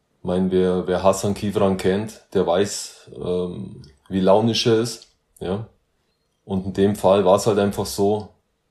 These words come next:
dass es wochenlang schon, ähm, einfach, ähm, ja, wie soll ich sagen, von seiner Seite her eine, eine grobe, er hat versucht, sich grob einzumischen ins Sportliche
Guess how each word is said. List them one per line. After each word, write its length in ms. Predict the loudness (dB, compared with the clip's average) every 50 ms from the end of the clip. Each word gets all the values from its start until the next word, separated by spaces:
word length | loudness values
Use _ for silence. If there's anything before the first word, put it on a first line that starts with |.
| _ _ _ _ _ _ _ _ _ _ _
dass 240 | 0 2 2 2 -2
es 180 | -8 -4 0
wochenlang 540 | 2 2 2 2 0 0 2 2 0 0 -2
schon, 480 | -4 -4 -2 0 0 0 0 0 0 -2
ähm, 840 | -2 -2 -2 -2 -2 -2 -4 -4 -6 -8 -8 -10 -14 -16 -18 -20 -20 -20 -20 -20 -20 _ _ _ _ _ _ _ _ _ _ _ _ _ _ _ -20 -20 _ _ _ _ _ _ _ _ _ _
einfach, 680 | -2 -2 -2 -2 0 2 4 4 4 4 0 -4 -4
ähm, 680 | -2 0 0 2 0 0 0 -2 -4 -6 -8 -10 -12 -16 -18 -20 -20 -20 _ _ _ _ _ _ _ _ _ _
ja, 260 | -2 2 2 2 0
wie 60 | -2
soll 220 | -2 -2 -2 -2 -2
ich 100 | -4 -2
sagen, 460 | 2 2 2 2 2 0 -4 -8 -8 -12 -20 _ _ _ _ _ _ _ _ _ _ _ _ _
von 200 | _ 0 0 2
seiner 320 | 4 4 4 6 6 4
Seite 380 | 4 4 4 4 4 4 0 0
her 240 | 0 2 0 0 0
eine, 360 | 0 0 2 2 2 0 -2
eine 200 | 0 0 0 0
grobe, 580 | 0 0 0 0 0 0 0 0 0 0 -4 -4
er 160 | -4 0 0
hat 160 | 0 0 0
versucht, 400 | -2 -8 -8 -4 -6 -6 -6 -6
sich 140 | -8 -8 -6
grob 240 | -2 -2 -2 0 2
einzumischen 600 | 2 0 0 0 0 0 0 0 0 -2 -2 -4
ins 140 | -4 -4 -2
Sportliche 560 | 0 2 2 2 2 0 0 0 -2 -4